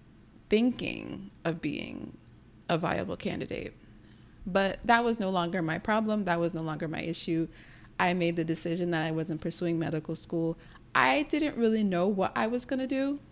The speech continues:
but I was like, "I'm not gonna do this. And I like this. So in the meantime, I'm gonna pursue this. I'm not gonna worry too much about what the future holds.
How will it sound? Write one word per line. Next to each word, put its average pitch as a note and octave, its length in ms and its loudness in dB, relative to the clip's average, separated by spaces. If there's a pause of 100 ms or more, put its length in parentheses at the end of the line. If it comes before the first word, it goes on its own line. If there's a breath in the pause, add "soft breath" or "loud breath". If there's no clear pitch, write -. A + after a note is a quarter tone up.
(140)
but G3 440 2 (380)
I G#3+ 80 4
was G3+ 180 2
like, E3+ 180 -2
"I'm G3+ 140 0
not G#3+ 220 0
gonna G#3 160 2
do F#3 160 -2
this. - 560 -8 (180)
And A#3+ 100 2
I C4+ 120 4
like C#4+ 260 2
this. - 540 -6 (420)
So G#3+ 220 0
in A3+ 140 2
the A3 60 2
meantime, A3 460 2
I'm E3+ 220 0
gonna F3 180 -2
pursue F3+ 400 -2
this. G#3 440 -4 (420 loud breath)
I'm D#3+ 100 0
not E3 160 -4
gonna D#3+ 180 -2
worry E3+ 280 0
too - 180 -4
much F#3 240 -4
about F3+ 240 -2
what F3+ 160 -8
the E3+ 60 -4
future G#3+ 360 -2
holds. G3+ 720 -2